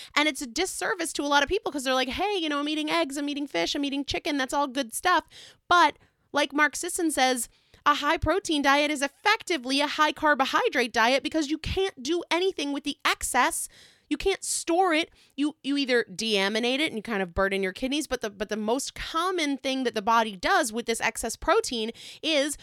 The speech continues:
create glucose through gluconeogenesis, right? So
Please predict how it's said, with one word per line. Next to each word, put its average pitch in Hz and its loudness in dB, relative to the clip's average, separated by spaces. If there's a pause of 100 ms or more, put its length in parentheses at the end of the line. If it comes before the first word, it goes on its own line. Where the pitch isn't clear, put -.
(120)
create 285 0
glucose 269 2
through 269 -2
gluconeogenesis, 247 -2 (160)
right? 311 0 (760)
So 285 6